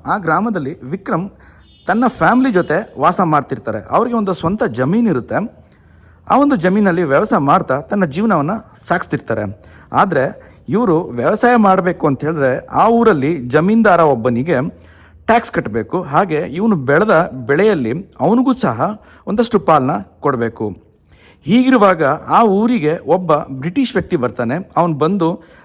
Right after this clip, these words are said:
"ನಾನು ಚಿನ್ನ ಹುಡುಕೋಕೆ ಹೋಗ್ತಿದ್ದೀನಿ, ನೀವು ಬಂದ್ರೆ ನಿಮಗೆ ದಿನಗೂಲಿನೂ ಕೊಡ್ತೀನಿ, ಹಾಗೆ ಸಿಕ್ಕ ಚಿನ್ನದಲ್ಲಿ ನಿಮಗೆ ಪಾಲನ್ನ ಕೂಡ ಕೊಡ್ತೀನಿ" ಅಂತ ಹೇಳ್ತಾನೆ.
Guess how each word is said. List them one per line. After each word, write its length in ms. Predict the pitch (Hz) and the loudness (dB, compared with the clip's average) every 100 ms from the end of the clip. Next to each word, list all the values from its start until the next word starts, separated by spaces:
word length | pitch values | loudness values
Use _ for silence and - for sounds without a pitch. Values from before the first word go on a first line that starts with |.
| - | -2
"ನಾನು 220 | 170 240 | 0 0
ಚಿನ್ನ 400 | 240 - 190 220 247 | -2 -4 0 2 2
ಹುಡುಕೋಕೆ 500 | 226 160 170 180 170 | 0 -2 -2 -2 -4
ಹೋಗ್ತಿದ್ದೀನಿ, 760 | 160 135 151 160 104 101 175 240 - - - | -2 0 -2 -6 -6 -4 -4 -6 -18 -16 -4
ನೀವು 300 | 151 233 233 | 0 2 2
ಬಂದ್ರೆ 640 | 160 196 214 139 127 - - | 2 2 2 0 0 -6 -4
ನಿಮಗೆ 600 | 165 196 143 170 - - - | -2 0 -2 -4 -12 -14 -4
ದಿನಗೂಲಿನೂ 560 | 165 208 202 240 240 240 | 2 2 4 4 6 6
ಕೊಡ್ತೀನಿ, 400 | 185 - 143 175 | 2 2 0 0
ಹಾಗೆ 540 | 156 147 196 165 147 196 - - - | 2 2 2 2 0 -2 -14 -20 -10
ಸಿಕ್ಕ 320 | - 240 - 175 180 | -4 -2 2 2 2
ಚಿನ್ನದಲ್ಲಿ 580 | 180 190 220 202 185 170 | 0 0 2 2 2 2
ನಿಮಗೆ 300 | 156 139 196 | 2 2 -2
ಪಾಲನ್ನ 520 | - - - 202 214 | -6 -4 2 4 4
ಕೂಡ 240 | 190 170 190 | 2 2 0
ಕೊಡ್ತೀನಿ" 640 | - _ - 160 196 180 | -2 _ 0 0 0 0
ಅಂತ 180 | 139 123 | 0 0
ಹೇಳ್ತಾನೆ. 720 | 190 147 135 127 110 110 101 | -4 -2 -4 -2 -4 -4 -8